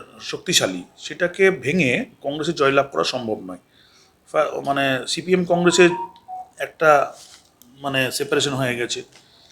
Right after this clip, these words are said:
তাদের সম্মিলিত ভোটও হলে পরেও সেটা সম্ভব ছিল না। এই কারণে তৃণমূলের দেখবেন যে ভোট ব্যাংক প্রত্যেকটা বিধানসভার ক্ষেত্রে, আহ, প্রায় অনেকটাই বেশি। যদিও এই লাস্ট দু হাজার চব্বিশ সালে লোকসভা ইলেকশনে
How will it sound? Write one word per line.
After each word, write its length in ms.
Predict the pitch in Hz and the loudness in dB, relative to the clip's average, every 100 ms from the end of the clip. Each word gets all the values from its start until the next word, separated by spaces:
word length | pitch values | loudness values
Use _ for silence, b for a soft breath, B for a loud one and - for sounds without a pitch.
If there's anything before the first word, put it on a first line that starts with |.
| b b _ | b b _
তাদের 180 | 156 165 | 0 2
সম্মিলিত 460 | - 165 165 160 175 | 2 2 0 0 -2
ভোটও 500 | 147 127 156 190 202 | -4 -10 2 4 4
হলে 240 | 151 147 | 2 -2
পরেও 320 | 156 165 156 | 2 2 2
সেটা 440 | 202 143 139 240 117 | 0 -2 -2 -2 -6
সম্ভব 360 | - 143 135 117 | -10 -6 -4 -4
ছিল 180 | - 101 | -6 -8
না। 120 | 107 | -8
এই 60 | 143 | -6
কারণে 400 | 170 123 101 156 _ | -4 -4 -8 -12 _
তৃণমূলের 460 | 139 151 160 170 165 | -12 -8 0 0 0
দেখবেন 260 | 156 160 | -6 -4
যে 100 | 156 | -6
ভোট 200 | 135 139 | -4 -6
ব্যাংক 340 | 135 147 147 165 - | -4 -2 -2 -6 -20
প্রত্যেকটা 420 | 120 - 135 139 | -16 -14 -12 -10
বিধানসভার 460 | 123 127 127 127 | -8 -6 -4 -4
ক্ষেত্রে, 460 | 117 110 - - 113 - b b b b b b _ _ | -4 -14 -18 -14 -14 -14 b b b b b b _ _
আহ, 720 | - 113 110 113 113 113 113 113 _ | -6 -2 0 0 0 -4 -8 -16 _
প্রায় 280 | 151 165 - - _ _ _ - | 2 2 0 -8 _ _ _ -4
অনেকটাই 400 | 175 190 202 180 | -4 2 6 6
বেশি। 360 | 127 - - _ _ | 4 -2 -6 _ _
যদিও 340 | 120 151 185 | -12 0 4
এই 60 | 185 | 6
লাস্ট 360 | 156 151 151 - | 6 4 4 -2
দু 80 | |
হাজার 140 | 147 156 | 0 0
চব্বিশ 420 | 143 127 151 - | 0 -4 -2 0
সালে 140 | 135 | 2
লোকসভা 380 | 120 117 - 127 | 0 0 -2 -2
ইলেকশনে 400 | 117 123 - 90 | 0 2 0 -2